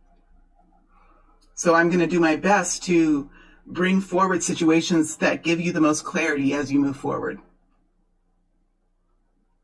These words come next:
It is a deep responsibility as a reader, and I do not want to bring people into illusions or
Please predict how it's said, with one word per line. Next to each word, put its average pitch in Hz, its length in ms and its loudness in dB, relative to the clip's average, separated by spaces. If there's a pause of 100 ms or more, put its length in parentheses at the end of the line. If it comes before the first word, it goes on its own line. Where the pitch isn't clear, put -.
(1600)
It 202 180 -2
is 240 120 -2
a 285 80 2
deep 247 260 -4
responsibility 233 720 0
as 202 120 0
a 147 80 0
reader, - 380 -4 (680)
and 180 120 -2
I 170 100 2
do 202 200 -2
not 202 220 2
want 196 260 0
to 196 120 -4
bring 170 340 -2
people 156 280 -2
into 175 340 0
illusions 160 600 2
or 151 400 0